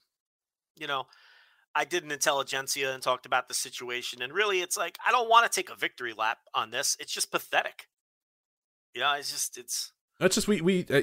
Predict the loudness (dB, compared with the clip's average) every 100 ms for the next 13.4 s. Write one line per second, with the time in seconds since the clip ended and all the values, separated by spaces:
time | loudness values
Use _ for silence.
0 | 6 6 4 2 0 0 0 0 0 2
1 | 0 2 0 0 0 2 0 2 4 4
2 | 2 -4 -20 -20 _ _ _ 8 10 10
3 | 6 4 0 2 4 8 8 10 10 12
4 | 12 12 12 12 12 12 12 10 10 6
5 | -2 -2 0 -2 -4 -6 -2 2 4 4
6 | 0 -10 -4 4 6 6 6 0 -4 -2
7 | 0 4 10 10 10 8 6 6 6 2
8 | -2 -8 -20 -6 0 2 4 4 6 6
9 | 6 2 2 4 4 2 0 -2 -6 -8
10 | -6 -6 -4 -6 -4 -4 -4 -2 -2 -4
11 | -14 -10 -6 2 2 4 2 0 -2 -10
12 | -20 _ _ _ _ _ -6 -2 2 2
13 | 2 0 0